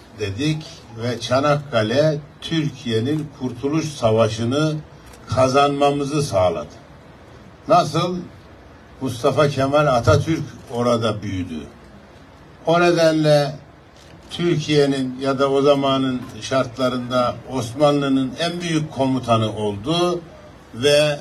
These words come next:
Kurtuluş Savaşı'nı hazırlamaya başladı. Bugün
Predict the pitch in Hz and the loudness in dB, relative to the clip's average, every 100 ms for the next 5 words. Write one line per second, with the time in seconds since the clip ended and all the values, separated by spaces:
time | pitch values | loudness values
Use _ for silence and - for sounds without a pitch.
0 | - 143 131 117 139 151 - 120 120 117 | -10 -8 -6 -4 -4 -4 0 2 2 0
1 | 120 117 151 160 151 - - 127 123 113 | -2 -2 0 -2 -4 -6 0 0 0 -2
2 | 107 101 101 92 87 - - - - - | -2 -2 -2 -4 -6 -10 -14 -16 -18 -20
3 | - - - - - - - - - 180 | -20 -20 -20 -20 -20 -20 -20 -20 -4 4
4 | 214 208 208 202 | 4 6 4 0